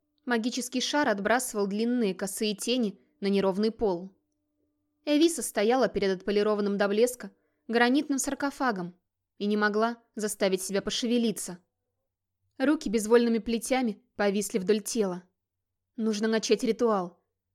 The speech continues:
но девушка не могла. Взгляд вперился в скупую надпись и небольшую лампадку над торцом саркофага.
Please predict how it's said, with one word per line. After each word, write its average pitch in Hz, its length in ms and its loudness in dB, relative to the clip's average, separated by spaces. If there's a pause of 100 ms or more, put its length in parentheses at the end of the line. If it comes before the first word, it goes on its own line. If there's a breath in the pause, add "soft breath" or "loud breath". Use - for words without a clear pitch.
но 208 120 -4
девушка 202 420 -2
не 226 80 2
могла. 214 420 0 (720)
Взгляд 220 380 0
вперился 226 580 0 (280)
в - 40 -12
скупую 262 400 -2
надпись 254 500 -4 (360)
и - 60 -4
небольшую 262 460 0
лампадку 277 640 -2 (260)
над 196 200 -4
торцом 196 340 -4
саркофага. 190 680 -4